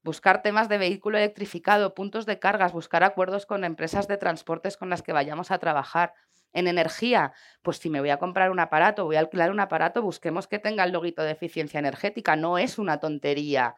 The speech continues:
l-, esas flechitas de colores que vemos en nuestros aparatos. Es muy importante. Utilizar, en el caso del cine y de la producción, pues necesitamos muchos generadores. Pues si te vas a rodar al medio del campo, necesitas energía sacada de algún lado.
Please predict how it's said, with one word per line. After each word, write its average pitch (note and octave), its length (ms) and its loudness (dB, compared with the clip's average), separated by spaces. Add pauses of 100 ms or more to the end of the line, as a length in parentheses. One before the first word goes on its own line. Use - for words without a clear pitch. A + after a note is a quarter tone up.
(240)
l-, D3 440 0
esas D#3 420 2
flechitas D#3 600 0
de D3+ 140 -2
colores C#3+ 440 0
que D#3 140 -4
vemos D3 300 -4
en D3+ 100 -6
nuestros D3+ 360 -8
aparatos. C#3 540 -2
Es E3 160 -8
muy F#3+ 260 -4
importante. D3+ 840 -2 (760)
Utilizar, A#3 640 2
en E3 140 -2
el C#3 100 0
caso D3 240 0
del D3 200 0
cine A#3+ 260 -4
y G#3 40 -6
de E3 100 -4
la D3+ 120 -8
producción, G#3 600 -6
pues F3 120 -6
necesitamos D#3 540 -4
muchos F#3+ 320 -6
generadores. E3+ 580 0
Pues - 120 -20
si D3+ 80 -20
te A#2+ 80 -2
vas B2+ 120 -4
a C#3+ 60 0
rodar D3+ 320 2
al C3+ 80 2
medio C#3 240 -2
del D3+ 140 -2
campo, G#3 300 -2
necesitas D#3 500 -8
energía C#3 400 -6
sacada C3+ 380 2
de C3+ 80 0
algún C3 260 -4
lado. A#2+ 280 -2